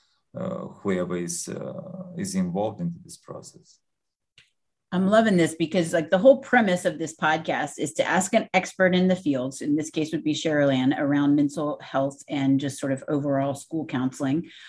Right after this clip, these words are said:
Speaker 2: uh, to give us these three to five words. And then we just talk about how all of these things are connected.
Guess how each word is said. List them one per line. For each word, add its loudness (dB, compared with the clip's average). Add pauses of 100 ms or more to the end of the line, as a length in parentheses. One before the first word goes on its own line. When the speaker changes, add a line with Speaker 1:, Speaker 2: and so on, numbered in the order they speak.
(200)
Speaker 2:
uh, 2
to -2
give 4
us 4
these 0 (220)
three 0
to 2
five 0
words. 0
And 4
then 2
we 2
just -4
talk -6
about 2
how -2
all 0
of -2
these -2
things 0
are -4
connected. 0